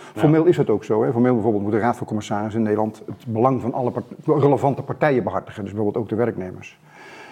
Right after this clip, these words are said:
Speaker 2: En daarom heb je wel sommige instituties in Nederland die, eh,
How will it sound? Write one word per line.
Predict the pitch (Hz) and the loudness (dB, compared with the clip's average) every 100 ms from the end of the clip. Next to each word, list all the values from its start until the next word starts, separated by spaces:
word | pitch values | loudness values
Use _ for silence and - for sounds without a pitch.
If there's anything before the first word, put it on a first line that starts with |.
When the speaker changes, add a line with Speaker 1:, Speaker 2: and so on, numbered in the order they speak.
| - - | -20 -16
Speaker 2:
En | - 110 | -4 0
daarom | 101 104 | 0 0
heb | 120 123 | -2 -2
je | |
wel | 120 117 - | 0 0 0
sommige | - 202 175 | 4 4 4
instituties | 156 - - 180 151 | 0 0 0 0 2
in | 113 | 2
Nederland | 120 113 113 127 | 4 2 2 2
die, | 123 113 | 2 2
eh, | 107 | 0